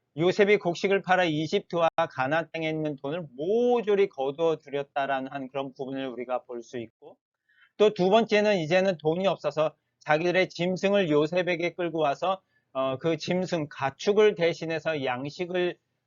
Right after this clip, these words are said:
어, 받는 그런 모습을 우리가 또 볼 수 있습니다. 이제 돈도 떨어졌고 가축이 떨어져서 이제 남은 것이랑은 토지가,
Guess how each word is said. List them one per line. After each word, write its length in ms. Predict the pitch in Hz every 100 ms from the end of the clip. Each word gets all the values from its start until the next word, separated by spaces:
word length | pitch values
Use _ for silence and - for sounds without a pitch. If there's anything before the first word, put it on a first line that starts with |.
| -
어, 300 | 131 127 123
받는 480 | 139 147 160 156
그런 340 | 147 147 156 147
모습을 600 | 135 - 139 139 139 139
우리가 320 | 131 131 127
또 160 | - 123
볼 240 | - 127
수 160 | 120 127
있습니다. 480 | 110 123 107 104 101 _ _ _ _ _
이제 500 | 185 170 208 208 151 - _ _ _ _ _
돈도 400 | 170 180 196 196
떨어졌고 640 | 208 196 185 170 160 185 202
가축이 560 | - 139 - 196 196
떨어져서 540 | 202 185 165 151 151 180
이제 180 | 156 156
남은 380 | 131 135 180
것이랑은 520 | 165 160 160 147 156 165 -
토지가, 480 | 214 202 185 180